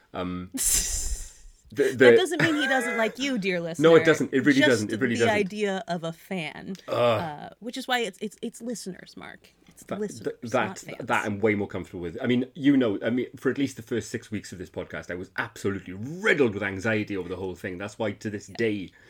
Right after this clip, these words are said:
Speaker 1: I would rather fucking eat my own eyes than listen to an episode.
Speaker 2: <laughs>
Speaker 1: 'Cause, ah, it just makes me implode,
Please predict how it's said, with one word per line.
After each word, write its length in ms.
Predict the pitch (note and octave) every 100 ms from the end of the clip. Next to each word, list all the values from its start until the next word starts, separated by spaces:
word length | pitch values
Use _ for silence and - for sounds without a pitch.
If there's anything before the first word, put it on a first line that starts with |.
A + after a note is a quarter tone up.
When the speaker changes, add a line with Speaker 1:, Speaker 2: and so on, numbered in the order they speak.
| - -
Speaker 1:
I 80 | G#2+
would 160 | G2+ F#2
rather 300 | G2+ F#2+ F2+
fucking 580 | - A2+ A2 F#2+ F2 - _ -
eat 200 | B2 A2
my 140 | A2+
own 140 | G2+ G2+
eyes 380 | G2+ G2 F2 F2
than 380 | G2 F2+ F2 A2
listen 320 | G#2 - F#2
to 120 | G2
an 80 | F#2
episode. 480 | F#2 F#2+ F2+ F2+ - _ -
Speaker 2:
<laughs> 520 | B3+ - - C4 -
Speaker 1:
'Cause, 280 | - G3+ - - - - -
ah, 360 | D3 C#3+ C3+
it 220 | A2+ A2
just 200 | - A2+
makes 200 | A#2 A2
me 80 | A#2 G2+
implode, 540 | G#2 - A2 F#2+ E2+